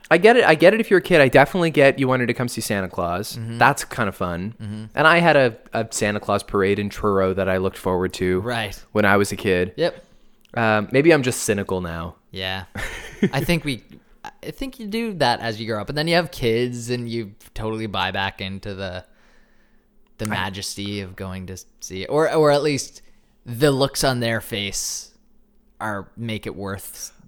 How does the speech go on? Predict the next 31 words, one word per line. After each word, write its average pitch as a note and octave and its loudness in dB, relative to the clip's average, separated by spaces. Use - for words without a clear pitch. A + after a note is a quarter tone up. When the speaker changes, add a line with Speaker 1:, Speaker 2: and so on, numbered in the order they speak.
Speaker 2:
suffering F#2+ -8
through F2+ -10
Speaker 1:
I E3 4
hope E3 2
Speaker 2:
rain E3 -4
Speaker 1:
that's F3 2
Speaker 2:
and - -12
all - -6
that C#3+ 2
Speaker 1:
true. D3+ 2
Speaker 2:
stuff. - -8
Speaker 1:
Honestly, D#3 0
one C3+ 0
of C3 -2
the B2 0
big B2+ 0
things B2 -2
that G#2+ -8
scares A2 0
me A2+ -2
about G#2 -2
the G2+ -4
idea G2 -2
of F#2+ -4
having G2 -6
kids G2 -4
Speaker 2:
Mm-hmm. G2 -6
Speaker 1:
is A#2+ 2
the - -2
potential A2+ -2
that G2 0